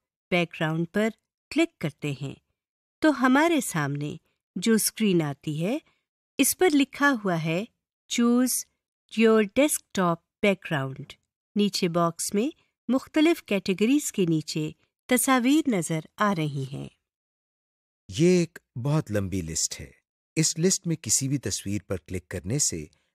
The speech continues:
Speaker 2: वो तस्वीर सिलेक्ट हो जाती है। लिस्ट में बाकी तस्वीर को देखने के लिए हम स्लाइडिंग बार को नीचे ले जाते हैं।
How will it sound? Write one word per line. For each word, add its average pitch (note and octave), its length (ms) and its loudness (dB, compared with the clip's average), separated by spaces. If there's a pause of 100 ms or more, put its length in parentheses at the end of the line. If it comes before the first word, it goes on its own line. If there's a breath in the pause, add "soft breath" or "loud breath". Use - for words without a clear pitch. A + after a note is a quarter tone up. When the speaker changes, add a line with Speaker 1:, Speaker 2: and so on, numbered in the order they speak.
(180)
Speaker 2:
वो C3 120 2
तस्वीर C3+ 440 -2
सिलेक्ट - 460 -4
हो A2 120 -4
जाती E2+ 360 -8
है। C#2 260 -16 (580)
लिस्ट A2+ 360 -2
में E2+ 120 -8
बाकी G2+ 300 -6
तस्वीर G2 540 -6
को F#2 160 -10
देखने F2 380 -6
के - 120 -10
लिए G2 180 -6
हम D#2 300 -10 (340)
स्लाइडिंग D3 580 -2
बार G#2+ 240 -2
को G2+ 120 -10
नीचे A2 360 -6
ले A2 160 -4
जाते G#2+ 340 -6
हैं। C#2 360 -20